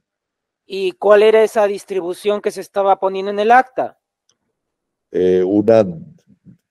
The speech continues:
Speaker 2: de la lectura del acta, eh, que desgraciadamente ya la quitaron de pantalla, pero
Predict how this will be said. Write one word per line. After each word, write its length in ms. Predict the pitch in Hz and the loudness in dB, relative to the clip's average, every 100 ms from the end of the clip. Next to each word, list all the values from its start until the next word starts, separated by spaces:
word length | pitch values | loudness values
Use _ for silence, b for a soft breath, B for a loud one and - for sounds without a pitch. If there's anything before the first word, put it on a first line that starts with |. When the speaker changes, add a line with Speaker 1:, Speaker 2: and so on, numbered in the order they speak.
| _ _ | _ _
Speaker 2:
de 260 | 92 98 | -2 2
la 140 | 92 95 | 4 4
lectura 540 | 90 - - 147 143 | 2 -2 2 4 6
del 180 | 107 104 | 6 4
acta, 560 | 107 - - 156 - - _ _ _ _ | 0 -2 -2 -2 -2 -18 _ _ _ _
eh, 600 | 95 95 90 90 87 82 73 _ _ _ _ _ _ | -6 -4 -2 -4 -6 -8 -14 _ _ _ _ _ _
que 180 | 98 92 | -10 -6
desgraciadamente 800 | 87 95 - 87 104 104 98 98 | -2 0 0 2 0 0 -2 2
ya 100 | 107 | 4
la 140 | 101 | 2
quitaron 420 | 87 90 104 104 | 0 -2 0 0
de 80 | 92 | -2
pantalla, 480 | 87 90 95 104 85 | -4 -4 0 2 0
pero 320 | 85 82 - | 0 -4 -6